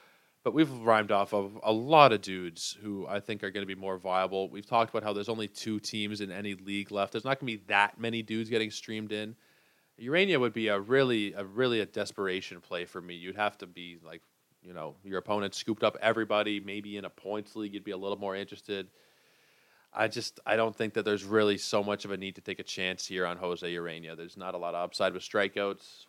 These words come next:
Win is gonna be iffy to come by. It's, it's, I would probably pass unless, like I've said multiple times today, unless you are really desperate. He is in that desperate bucket.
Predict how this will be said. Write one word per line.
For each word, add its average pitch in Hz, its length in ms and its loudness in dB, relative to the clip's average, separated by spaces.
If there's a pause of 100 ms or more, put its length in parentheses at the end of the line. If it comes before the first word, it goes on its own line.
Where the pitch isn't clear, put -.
Win 95 320 -8
is - 640 -14
gonna 98 160 -6
be 101 180 -2
iffy 104 200 -4
to 104 60 -2
come 113 260 -4
by. 110 240 6
It's, 101 360 -2
it's, - 380 -18 (580)
I 107 140 -6
would 107 180 -2
probably 104 380 2
pass 90 460 2
unless, 87 680 -10
like 87 180 -18
I've 85 160 -16
said 90 220 -8
multiple 87 300 -6
times 90 260 -4
today, 90 160 -4
unless 101 260 -6
you 101 100 -2
are 95 120 0
really 101 640 -2
desperate. 82 420 -6
He 87 80 -12
is 92 140 -8
in 90 80 -8
that 87 240 -8
desperate 82 420 -8
bucket. 82 340 -10